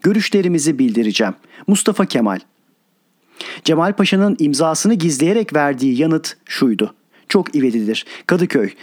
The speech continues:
yirmi iki Ocak bin dokuz yüz yirmi. Ankara'da yirminci Kolordu Komutanlığına. Mustafa Kemal Paşa Hazretlerine. Notanın kısaltılmış örneği aşağıdadır. Bir,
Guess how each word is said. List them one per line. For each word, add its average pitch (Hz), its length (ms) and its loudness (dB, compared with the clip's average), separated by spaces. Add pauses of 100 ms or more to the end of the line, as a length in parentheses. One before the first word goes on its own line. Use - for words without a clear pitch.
yirmi 156 260 2
iki 160 180 0
Ocak 165 360 -2
bin 151 140 2
dokuz 147 260 0
yüz 131 160 0
yirmi. 104 320 2 (220)
Ankara'da 165 520 0
yirminci 165 500 0
Kolordu 139 420 0
Komutanlığına. 113 760 0 (180)
Mustafa 214 380 0
Kemal 190 300 0
Paşa 127 300 -2
Hazretlerine. 110 580 -2 (880)
Notanın 180 400 2
kısaltılmış 165 760 0
örneği 160 500 2 (160)
aşağıdadır. 123 720 -2 (640)
Bir, 170 260 2